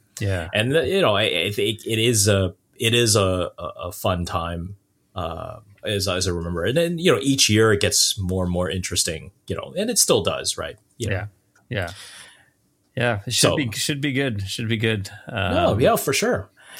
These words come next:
Speaker 1: Yeah.
Speaker 2: And for all of our listeners, so hopefully you will enjoy your holiday break. You know, maybe Santa will throw up in your living room.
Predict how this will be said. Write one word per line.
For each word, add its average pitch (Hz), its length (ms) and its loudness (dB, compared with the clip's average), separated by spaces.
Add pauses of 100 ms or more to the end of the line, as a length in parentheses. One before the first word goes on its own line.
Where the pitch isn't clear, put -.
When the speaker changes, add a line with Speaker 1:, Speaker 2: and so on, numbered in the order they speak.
Speaker 1:
Yeah. 107 120 2
Speaker 2:
And 113 180 0
for 139 140 6
all 147 180 6
of 143 80 4
our 139 80 8
listeners, 131 480 6
so 101 400 4
hopefully 131 380 2
you 120 180 4
will 139 160 8
enjoy 117 340 4
your 110 200 4
holiday 107 520 2
break. 104 480 2 (580)
You 107 140 -4
know, 90 160 -4 (160)
maybe 113 320 4
Santa 117 420 4
will 110 140 4
throw 120 300 4
up - 120 -2
in 123 120 2
your 156 260 2
living 85 240 0
room. 78 300 -4